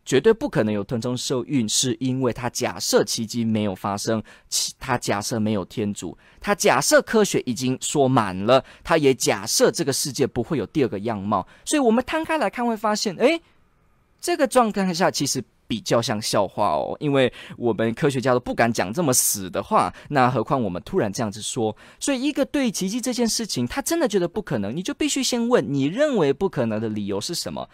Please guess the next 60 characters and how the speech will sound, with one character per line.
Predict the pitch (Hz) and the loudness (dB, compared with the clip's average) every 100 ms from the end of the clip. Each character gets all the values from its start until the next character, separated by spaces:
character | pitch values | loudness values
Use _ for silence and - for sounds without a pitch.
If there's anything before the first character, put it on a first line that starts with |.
| - - | -20 -10
请 | - 175 170 | 2 4 4
你 | 131 | 2
提 | - 117 | 0 -4
出 | - 147 | -4 -6
他 | 127 | -6
的 | 120 | -8
证 | - 240 131 | -4 -2 -2
据， | 113 170 - _ _ _ | -2 -4 -4 _ _ _
然 | - | -2
后 | 135 170 | 0 2
你 | 117 | 2
再 | 143 | 2
告 | 147 127 | 2 2
诉 | 131 | 0
他， | - | -6
科 | 120 - 190 | -6 -2 -2
学 | - | 0
也 | 107 87 | -2 -2
不 | 117 | -4
是 | - | -4
万 | 202 247 170 | -2 0 0
能， | 98 82 123 - | 0 -2 -8 -18
科 | - 190 | 0 2
学 | 165 | 2
有 | 123 | 0
很 | 110 95 | -2 -4
多 | 180 | -4
东 | 214 202 | -2 0
西 | 208 190 - | 0 -2 -6
仍 | - 127 | 2 4
然 | 135 113 | 6 4
没 | 117 | 4
有 | 113 | 2
办 | 117 | 2
法 | 107 | -4
解 | 98 - 95 | -6 -10 -10
释， | - - 220 - _ _ _ _ _ _ | -8 -4 -4 -6 _ _ _ _ _ _
没 | 135 | 0
有 | 120 | 2
办 | 131 113 | 2 0
法 | 101 87 - | -2 -8 -10
完 | - 117 | 2 2
全 | 131 117 | 2 -2
的 | 104 | -2
去 | - | -6
穷 | - - 98 | -6 -6 -6
尽， | 117 247 120 | -4 -2 -2
所 | - 240 | -4 -4
以 | |
这 | 240 | -2
些 | 285 262 | -2 -2
部 | 254 | -6
分 | 233 180 | -6 -6
他 | 139 147 - | -6 -8 -4
当 | 294 | 0
然 | 277 143 | 2 0
是 | 135 196 | 0 0
有 | 147 | 0
理 | 156 117 95 | 2 -2 -2
由 | 95 104 | 0 2